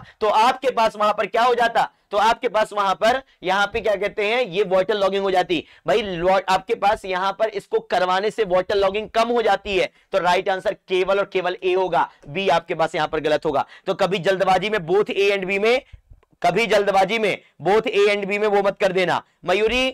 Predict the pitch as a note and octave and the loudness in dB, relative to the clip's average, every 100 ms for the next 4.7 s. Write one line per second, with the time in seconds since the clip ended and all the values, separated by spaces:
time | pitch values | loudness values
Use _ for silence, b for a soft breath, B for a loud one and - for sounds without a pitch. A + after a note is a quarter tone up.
0 | F#3+ G#3 B3 A#3 A3+ A3 G3+ G#3 B3 B3 | -2 -2 0 0 2 2 2 0 0 0
1 | B3 A3 B3+ B3+ - _ _ F3 G3 G3+ | 2 2 2 2 -4 _ _ -4 -4 -4
2 | G#3 A3 C4 A#3 A#2+ _ _ _ _ - | -2 0 2 2 0 _ _ _ _ -4
3 | F#3+ A3+ A3+ E3+ G3 G#3 A#3+ A3+ G3 - | 2 2 0 0 0 2 0 0 0 0
4 | F#3+ F3+ F3 F#3 F#3+ A3 | 0 0 0 2 2 2